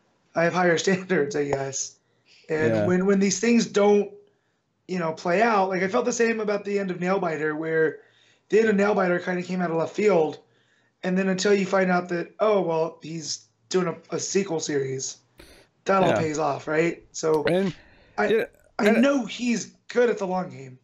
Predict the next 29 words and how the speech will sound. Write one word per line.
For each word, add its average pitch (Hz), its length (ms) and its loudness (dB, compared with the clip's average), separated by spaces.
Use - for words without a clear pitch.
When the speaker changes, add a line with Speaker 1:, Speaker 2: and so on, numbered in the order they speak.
Speaker 2:
And, 202 200 0
you 233 120 0
know, 233 80 2
I 208 140 2
don't 320 380 0
mind 175 640 2
the, 156 160 0
the, 135 260 2
the 123 160 0
actual 143 300 0
action 127 320 -2
stuff - 260 -4
at 123 60 -2
the 113 120 0
end. 147 240 2
Like, 123 220 -2
I 135 60 -2
mean, 160 140 0
Paradox 202 480 2
looks 160 160 -2
silly. 180 320 2
I 165 40 2
don't 165 120 0
really 160 160 2
like 143 160 0
how 135 100 2
it 113 80 2
looks, 139 260 0
but 117 280 -2